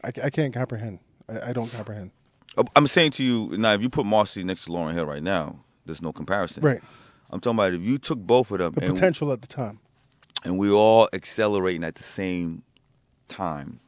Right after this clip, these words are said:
Speaker 2: like, developing at the same time, developing at the same time. She s-, stayed with the group. I promise you, sh-, yo,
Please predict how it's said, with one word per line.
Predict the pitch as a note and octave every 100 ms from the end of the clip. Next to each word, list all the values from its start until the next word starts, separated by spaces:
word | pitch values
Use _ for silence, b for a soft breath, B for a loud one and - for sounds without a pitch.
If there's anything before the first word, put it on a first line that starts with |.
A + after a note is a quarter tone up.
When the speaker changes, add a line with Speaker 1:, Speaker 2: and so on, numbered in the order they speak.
| _ -
Speaker 2:
like, | D#2+ D2
developing | D#2 C#2 F2+ F2 F2
at | -
the |
same | E2+ F2 D#2+
time, | D2 D#2 D2 C#2+ D2 _ _ _ -
developing | D2+ E2+ F2 E2 E2+
at | D#2+
the |
same | - E2 D#2
time. | D2 C2+ B1
She | - -
s-, | E2+ - - _
stayed | - - - G2 G2
with | F2+ -
the |
group. | D#2 D#2+ C#2+ - B B B B B B -
I | F2 F2 D#2+ - - - - -
promise | G#2+ F#2+ E2 - -
you, | - - _ b b b b b b b _ _ _ _ _ _ _ _ _
sh-, | - - - - _ _ _ -
yo, | F#2 D#2+